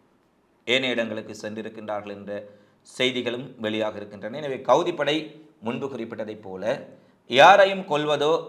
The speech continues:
அல்லது யாருக்கும் இழப்புகளை ஏற்படுத்துவதோ எங்கள் நோக்கமல்ல. ஆனால், காசாவில் நடக்கும் படுகொலைகளை நிறுத்துவதற்கு,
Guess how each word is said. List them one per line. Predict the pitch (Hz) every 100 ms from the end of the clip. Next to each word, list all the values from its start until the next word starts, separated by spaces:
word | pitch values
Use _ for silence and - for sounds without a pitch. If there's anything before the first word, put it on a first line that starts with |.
| -
அல்லது | 131 135 131 135
யாருக்கும் | 127 123 135 135 135 - - _ _
இழப்புகளை | 120 170 170 - 135
ஏற்படுத்துவதோ | 120 113 113 110 107 127
எங்கள் | 117 113 101
நோக்கமல்ல. | 101 117 117 104 92 95 131 - - _ _
ஆனால், | 127 170 208 196
காசாவில் | 151 165 - 185 165 165 165
நடக்கும் | 135 131 131 123
படுகொலைகளை | 117 139 151 143 139 120
நிறுத்துவதற்கு, | 110 113 113 117 110 - 151